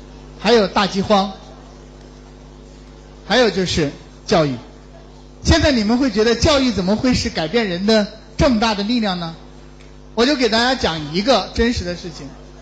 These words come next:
我上大学的时候，指导我的，呃，哲学史的老师，这位先生呢，他在七十年代的时候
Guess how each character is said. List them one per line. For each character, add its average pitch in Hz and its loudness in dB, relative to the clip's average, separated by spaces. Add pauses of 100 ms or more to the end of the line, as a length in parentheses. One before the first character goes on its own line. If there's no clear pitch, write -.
(160)
我 233 4
上 302 6
大 285 2
学 208 0
的 240 2
时 220 -2
候， 214 2
指 208 -2
导 233 2
我 165 0
的， 175 -4 (220)
呃， 147 -4
哲 190 2
学 240 2
史 175 -6
的 170 -2
老 139 -4
师， 196 0 (1160)
这 330 4
位 285 4
先 269 2
生 240 -4
呢， 196 -2 (1000)
他 302 0
在 240 2 (1120)
七 339 4
十 269 0
年 214 0
代 226 0
的 214 0
时 185 -4
候 175 0